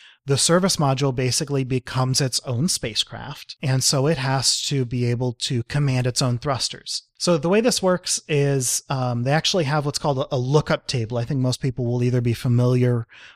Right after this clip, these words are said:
with a lookup table or be able to guess what it means. But basically, they need two different lookup tables.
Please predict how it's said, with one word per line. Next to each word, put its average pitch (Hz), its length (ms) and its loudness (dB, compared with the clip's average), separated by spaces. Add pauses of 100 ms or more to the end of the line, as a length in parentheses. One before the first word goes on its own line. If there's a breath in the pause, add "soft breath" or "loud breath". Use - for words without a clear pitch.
with 123 180 -2
a 131 40 0
lookup 120 360 -2
table 127 280 -2
or 123 60 2
be 120 140 -2
able 110 140 -4
to 104 180 -8
guess 123 320 -2
what 120 100 -6
it 113 120 -10
means. 120 480 -8 (340 loud breath)
But 131 100 -4
basically, 185 420 4
they 147 140 2
need 151 260 -2
two 233 220 0
different 185 320 2
lookup 147 300 -2
tables. 92 500 -8